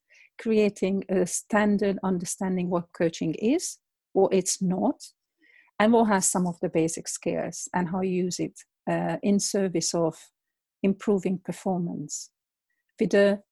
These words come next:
coaching mindset, which is not tell,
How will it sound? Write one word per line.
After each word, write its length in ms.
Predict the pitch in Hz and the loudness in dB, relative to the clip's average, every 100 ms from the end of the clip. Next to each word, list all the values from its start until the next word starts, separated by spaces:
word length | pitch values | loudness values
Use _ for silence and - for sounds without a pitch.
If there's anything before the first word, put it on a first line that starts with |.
| _ | _
coaching 500 | - - 254 - 185 | -8 0 0 2 0
mindset, 600 | 180 175 - 170 - - - | 0 -2 -2 -4 -6 -8 -10
which 220 | 226 175 196 | -6 -2 0
is 160 | 185 | 2
not 160 | 202 175 - | 2 0 -6
tell, 500 | - 165 151 202 | -2 0 2 2